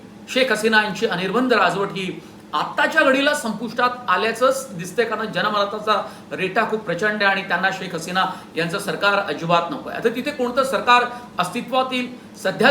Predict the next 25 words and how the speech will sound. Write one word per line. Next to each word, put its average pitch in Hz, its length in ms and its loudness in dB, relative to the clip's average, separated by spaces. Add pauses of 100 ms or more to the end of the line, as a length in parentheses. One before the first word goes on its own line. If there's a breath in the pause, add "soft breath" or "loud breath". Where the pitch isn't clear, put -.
तरी 254 100 4
इंटरिम 247 500 0
गव्हर्नमेंटची 226 560 0
स्थापना 180 420 0
आर्मीनी 202 440 2 (360 loud breath)
केलेली 220 360 4
आहे, - 360 -2 (120)
ते 202 80 4
देशाचा 202 400 0
कारभार 170 380 2
पाहतील, 185 500 -2 (260 loud breath)
पण 202 100 2
पुढची 185 380 -4
स्थिती 220 240 -6
काय 202 200 4
असेल 196 220 -4
यासाठी 180 300 -2
आपल्याला 180 560 2 (320 loud breath)
काही 165 200 0
काळ 190 140 2
आपल्याला 175 340 4
वाट 160 240 6
बघावी 175 340 2
लागेल. 160 300 -2
तोपर्यंत 185 480 2